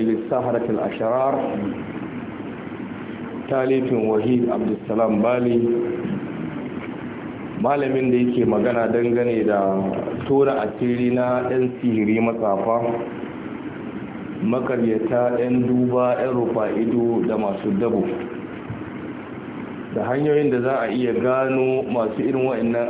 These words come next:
aika-aikan da kuma hanyar da za a bi domin idan an jarrabi, an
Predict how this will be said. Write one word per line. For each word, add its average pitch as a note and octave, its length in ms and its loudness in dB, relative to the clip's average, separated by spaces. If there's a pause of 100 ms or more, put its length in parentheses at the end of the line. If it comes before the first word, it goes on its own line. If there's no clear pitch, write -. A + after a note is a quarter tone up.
aika-aikan B2 800 -2 (1300)
da A2 100 2
kuma A#2 680 2
hanyar B2 300 2
da G#2+ 80 2
za A#2 240 2
a A2 160 0
bi C3+ 240 2 (1500)
domin B2+ 640 2
idan B2 240 0
an C#3+ 240 -2
jarrabi, B2 400 2
an G#2 460 0